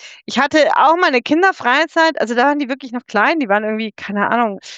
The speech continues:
sechste Klasse oder so. Nee, nicht, nicht sechste Klasse, sechs Jahre. Und da kam ein Geschwisterpaar und die gesagt, wir sind zum allerersten Mal von Mama und Papa zu Hause und es waren ein Junge und ein Mädchen. Und der Junge hat gesagt, „Können wir das bitte so machen,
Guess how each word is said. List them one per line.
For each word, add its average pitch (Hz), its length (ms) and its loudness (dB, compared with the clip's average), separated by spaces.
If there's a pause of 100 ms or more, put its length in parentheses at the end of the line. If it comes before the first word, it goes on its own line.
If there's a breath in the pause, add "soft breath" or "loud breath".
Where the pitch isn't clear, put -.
(300 loud breath)
sechste 220 520 0
Klasse 247 540 -2
oder 226 240 2
so. 233 360 2
Nee, 214 300 2 (400)
nicht, 180 360 -14
nicht 214 180 -4
sechste 202 260 -8
Klasse, 196 300 -4
sechs 208 220 -2
Jahre. 269 440 4 (1000 loud breath)
Und 220 80 -4
da 214 40 -2
kam 233 280 -4
ein 226 60 -4
Geschwisterpaar 240 800 0
und 226 60 -6
die 214 60 -4
gesagt, 202 260 -6
wir 196 80 -2
sind 185 180 -8
zum 208 140 -14
allerersten 226 540 -2
Mal 214 140 2
von 208 120 -8
Mama 185 220 0
und 202 100 -4
Papa 208 280 -2 (100)
zu - 240 -2
Hause 214 480 0
und 208 160 -6
es - 120 -12
waren 190 280 0
ein - 40 -12
Junge 233 280 2
und 196 180 -6
ein 190 60 -4
Mädchen. 190 320 -2 (480 loud breath)
Und 226 140 0
der 214 100 4
Junge 226 200 2
hat 247 80 0
gesagt, 240 220 0 (400)
„Können 254 240 0
wir 254 80 0
das 226 160 -2 (200)
bitte 339 280 2
so 285 240 2
machen, 285 480 -4